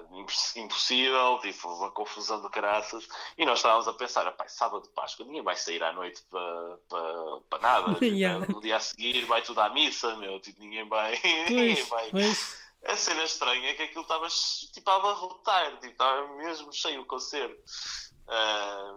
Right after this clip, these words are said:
Speaker 1: e, ah, e, e vieram imensas pessoas no fim falar connosco, quer dizer, queriam que nós tocássemos no festival X e Y e comprar merchandise e não sei o quê.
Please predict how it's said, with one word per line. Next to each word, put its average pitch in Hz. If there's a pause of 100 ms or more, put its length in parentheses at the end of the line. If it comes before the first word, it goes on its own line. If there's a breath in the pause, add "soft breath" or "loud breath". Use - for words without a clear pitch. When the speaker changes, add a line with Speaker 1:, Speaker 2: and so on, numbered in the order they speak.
(140)
Speaker 1:
e, 127
ah, 113
e, 123
e 127
vieram 139
imensas 139
pessoas -
no 117
fim 139
falar 127
connosco, 131
quer 127
dizer, 120
queriam 123
que -
nós 120
tocássemos 113
no 110
festival 107
X 113
e 101
Y 123
e -
comprar 110
merchandise 123
e -
não -
sei -
o -
quê. 120